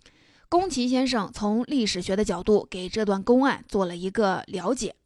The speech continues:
他发现梁山聚义和征讨方腊这两段故事给人感觉违和是有原因的，他们来自两段不相干的历史，因为误解才会被硬拼在一起。为什么这么说呢？宫崎先生发现，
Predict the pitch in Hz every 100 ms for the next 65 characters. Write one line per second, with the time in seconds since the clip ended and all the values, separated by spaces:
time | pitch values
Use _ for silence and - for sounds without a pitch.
0 | _ _ _ _ _ - _ _ - 226
1 | 226 240 214 175 - - 214 285 320 311
2 | 311 247 240 220 - 196 190 226 226 -
3 | - 220 254 208 - 226 208 151 180 240
4 | 311 233 190 - - 208 262 339 180 170
5 | 202 233 185 247 - 202 233 - 214 180
6 | 165 170 208 247 254 - _ - 220 208
7 | 185 196 226 196 175 - 196 - - -
8 | 185 214 226 240 247 190 165 - _ _
9 | 233 208 208 247 - 339 359 226 - 170
10 | - - 180 185 196 190 185 - 226 185
11 | 226 226 202 202 175 - - _ - -
12 | - 330 262 277 277 202 - 262 269 165
13 | _ _ 262 269 240 240 240 202 208 208
14 | 214